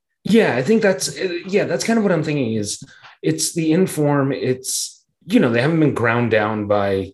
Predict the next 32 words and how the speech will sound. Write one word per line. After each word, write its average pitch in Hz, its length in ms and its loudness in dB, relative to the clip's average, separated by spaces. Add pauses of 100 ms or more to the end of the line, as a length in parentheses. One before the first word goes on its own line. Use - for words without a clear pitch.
you 127 160 -2
know, 101 120 -4
the 101 120 -2
full 104 720 0 (420)
weight 107 680 -4
of 120 160 -4
the, 120 400 -2 (100)
of 120 120 -2
the 120 80 -2
club 113 340 0
calendar. 131 640 0 (460)
Uh, 123 400 -2 (260)
so 165 220 0
I 147 40 0
think, 196 280 -2 (560)
you 180 140 0
know, 143 80 2
the, 127 200 4
this 127 320 -2
two 185 160 2
months 139 340 0
that 131 160 2
they're 120 140 4
actually, 120 420 0
you 143 220 -4
know, 120 100 0
most 113 200 -2
guys 120 180 -2
are 113 60 0
actually 110 280 -6
getting, 110 280 -2
like, 98 220 -4